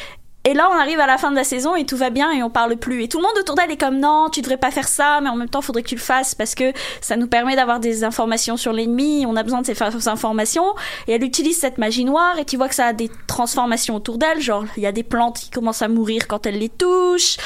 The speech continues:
euh, ce genre de choses. Et là, t'arrives à l'épisode final et on sait que la série est finie. Et c'est ça, ça a jamais été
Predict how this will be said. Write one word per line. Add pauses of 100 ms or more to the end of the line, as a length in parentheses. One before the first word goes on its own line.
(240)
euh,
ce
genre
de
choses.
Et
là,
t'arrives
à
l'épisode
final (1400)
et
on
sait
que
la
série
est
finie. (1040)
Et
c'est
ça, (160)
ça
a
jamais
été